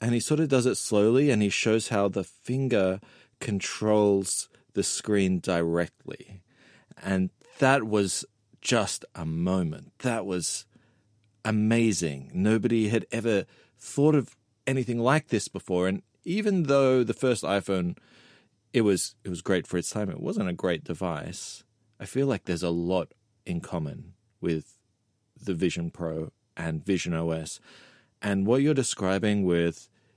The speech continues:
being able to look at something and touch, and how you said that that came quite intuitively, I think that that is very, very similar to being able to just swipe on an iPhone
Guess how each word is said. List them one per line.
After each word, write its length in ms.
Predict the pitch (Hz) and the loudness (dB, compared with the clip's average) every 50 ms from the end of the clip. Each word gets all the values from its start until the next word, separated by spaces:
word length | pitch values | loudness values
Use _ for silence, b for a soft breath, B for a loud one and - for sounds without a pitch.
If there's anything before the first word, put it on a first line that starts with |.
| _ _ _ | _ _ _
being 160 | 107 98 98 | -2 0 2
able 160 | 98 95 98 | 2 0 0
to 60 | 95 | 0
look 280 | 92 92 92 101 98 - | 0 0 0 0 0 0
at 100 | 113 101 | -4 -4
something 440 | - - 104 101 104 101 95 95 92 | -2 -4 -4 -2 -2 -2 -2 -2 -2
and 460 | - 87 82 80 82 82 - - - - - _ - | -4 -4 -4 -4 -4 -6 -8 -12 -16 -20 -20 _ -8
touch, 360 | - 95 110 - - - - - | -4 -4 -4 -4 -4 -8 -10 -6
and 340 | - 101 98 92 95 90 - - _ | -4 -4 -2 -2 -2 -4 -6 -10 _
how 160 | - - 101 | -12 -6 -4
you 100 | 98 98 | -4 -4
said 220 | 92 - 104 98 87 | -4 -4 -4 -4 -2
that 160 | 98 92 - | -4 -4 -2
that 160 | - 90 87 - _ _ | -2 -4 -4 -6 _ _
came 320 | - - 95 98 95 92 90 | -14 -8 -6 -4 -4 -4 -4
quite 280 | - - - 92 90 | -8 -6 -4 -2 -2
intuitively, 840 | 90 90 87 - - 98 101 101 113 117 - 143 160 175 190 180 - b b b b | 0 -2 -4 -4 -2 -2 0 0 0 -2 -2 -2 -2 -2 -2 -4 -8 b b b b
I 60 | b b b b b b b b b | b b b b b b b b b
think 160 | - 107 98 | -4 -4 0
that 180 | - 110 98 - | 0 -2 0 2
that 240 | 110 92 95 90 - | 2 2 2 2 0
is 220 | 92 90 85 - | -2 -4 -4 -6
very, 460 | - 92 80 87 92 95 90 90 90 | -10 -12 -10 -2 0 2 4 4 2
very 200 | 82 92 87 82 | 2 2 0 0
similar 400 | - - - 90 85 87 82 80 78 | -2 -2 -4 -2 -2 0 -2 -2 -4
to 140 | - - | -8 -8
being 200 | - 87 82 80 | -6 -4 -4 -2
able 160 | 80 78 80 82 | -2 -2 -2 -4
to 60 | 78 | -4
just 360 | 76 82 82 - - - - | -6 -8 -8 -8 -10 -12 -12
swipe 640 | - - - - - - 90 87 82 82 - _ _ _ - | -10 -8 -8 -8 -8 -8 -6 -6 -6 -6 -8 _ _ _ -10
on 300 | - 85 85 80 78 - - | -8 -6 -6 -6 -8 -10 -12
an 180 | - 82 - - _ _ - | -14 -14 -14 -14 _ _ -12
iPhone 500 | 85 82 78 - - 80 82 78 80 | -10 -10 -10 -10 -10 -8 -8 -8 -8